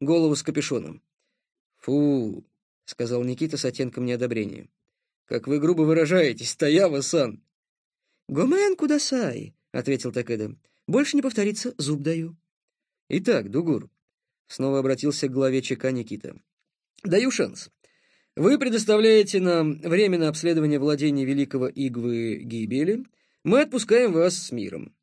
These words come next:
«Боюсь, вы тоже недооцениваете меня», проскрипел старик. Филин сорвался с его плеча и, превращаясь на лету в жуткую трёхголовую тварь, ринулся на Сухова.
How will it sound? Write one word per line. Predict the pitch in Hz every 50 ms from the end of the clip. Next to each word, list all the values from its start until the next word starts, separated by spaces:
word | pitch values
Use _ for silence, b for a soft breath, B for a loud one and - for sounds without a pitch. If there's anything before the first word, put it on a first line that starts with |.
| _ _ _ _ _ _ _ _ _ _ _ _ _ _ _ _ _ _ _ _ _ _
«Боюсь, | - 101 113 151 175 180 190 214 202 208 196 - - - - - - _ _ _ _ _ _ _ _ _ _ _
вы | - 220 269
тоже | - - - 294 254 185 135 135 131 135 135
недооцениваете | 139 143 151 151 143 160 156 147 156 - - - 151 143 147 143 143 143 147 147 143 147 - - -
меня», | 147 147 151 151 156 156 156 156 156 156 156 - _ _ _ _ _ _ _ _
проскрипел | - 131 135 131 - 143 143 131 143 135 135
старик. | - - - 131 131 135 131 - - _ _ _ _ _ _ _ _ _ _ _ _ _ _ _
Филин | - - 185 196 175 160 151
сорвался | 156 - 160 156 160 160 170 160 151 156
с | 143 -
его | 156 151 147 147
плеча | 143 139 139 - 170 170 175 165 - _ _ _ _ _ _ _ _ _ _ _ _ -
и, | - 139
превращаясь | 135 160 165 170 170 180 175 170 - 208 196 185 170 156 160
на | 180 180
лету | 175 175 170 170 185
в | 170 143
жуткую | 139 - 185 208 202 - - 135 120 113 113
трёхголовую | - 139 151 151 139 123 147 156 160 160 156 143 147 143
тварь, | 139 151 151 170 170 156 156 B B B B B B _
ринулся | - 135 143 156 170 175 170 156 151 165
на | 156 151
Сухова. | 143 - 143 - - 90 67 - -